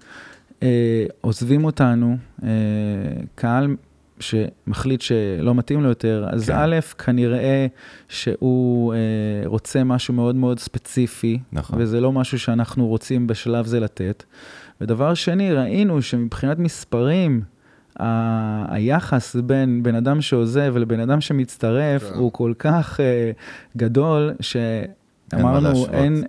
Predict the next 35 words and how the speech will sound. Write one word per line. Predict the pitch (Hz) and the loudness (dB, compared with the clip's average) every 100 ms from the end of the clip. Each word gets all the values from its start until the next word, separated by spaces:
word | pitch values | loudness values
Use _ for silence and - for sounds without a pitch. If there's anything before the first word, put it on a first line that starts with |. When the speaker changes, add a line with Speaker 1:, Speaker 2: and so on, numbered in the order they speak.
| - | -6
Speaker 1:
אין | - 135 143 151 | -4 0 2 0
פה | 151 151 | 0 -2
שום | - 175 190 | 2 2 2
סיבה | - 143 127 135 | 0 0 2 2
בכלל | 139 - 139 123 | 2 0 0 2
לגמגם, | 120 117 110 117 113 131 175 175 151 | 2 0 0 2 2 2 2 2 0
כי | - 131 123 120 | 0 0 2 0
על | 117 | 0
כל | - 147 | 0 0
אחד | 139 - 147 | 0 0 -2
שעוזב | 147 - 139 120 120 151 | -2 0 2 2 2 2
אותי | 170 - 131 | 0 0 0
אני | 120 120 | 2 2
מקבל | 117 123 120 131 | 0 0 2 2
עוד | 127 120 | 2 2
מאה", | 139 160 131 127 - - - | 2 2 0 -2 -6 -20 -12
Speaker 2:
Mhm. | 76 | -6
Speaker 1:
אז | 80 113 104 113 | -2 0 0 0
אין | 123 127 | 0 2
פה, | 131 120 113 113 | 2 2 0 0
אין | 120 | 0
פה | 123 | -2
שאלה | - 110 113 | 0 0 0
בכלל. | 110 - 98 104 | -2 -6 -8 -8
Speaker 2:
ברור. | 76 76 76 73 - _ _ - - - | -6 -4 -4 -6 -12 _ _ -20 -20 -14
Speaker 1:
עכשיו, | 110 - 127 117 - | -8 -4 -4 -4 -2
כל | 160 202 | -2 0
הנושא | 185 - 170 175 | -2 -2 -2 -2
של, | - 202 180 127 | 0 0 0 0
אה, | 110 107 104 98 95 - - - 131 | 0 0 -2 -4 -6 -8 -14 -16 -8
דיברתם | 117 127 143 160 143 | -2 0 0 0 0
על | 123 113 | 0 0
ילדים | 113 110 113 156 156 120 | 0 -2 0 0 2 2
וכל | 113 107 107 131 | 0 0 -2 -2
זה, | 120 117 | 0 -2